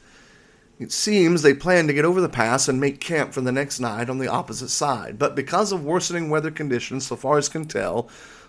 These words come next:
snowstorms and decreasing vi-, visibility, they lost their direction and deviated west,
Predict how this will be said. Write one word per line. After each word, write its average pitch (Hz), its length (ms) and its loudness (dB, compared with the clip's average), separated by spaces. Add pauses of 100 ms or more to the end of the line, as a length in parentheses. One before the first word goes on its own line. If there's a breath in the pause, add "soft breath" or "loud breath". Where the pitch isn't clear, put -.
snowstorms 147 800 4
and 139 100 0
decreasing 156 500 -2
vi-, 151 380 -2
visibility, 135 600 -2
they 131 300 0 (300 loud breath)
lost 170 380 4
their 190 100 2
direction 139 720 -2
and 123 200 -2
deviated 123 560 -4
west, - 520 -6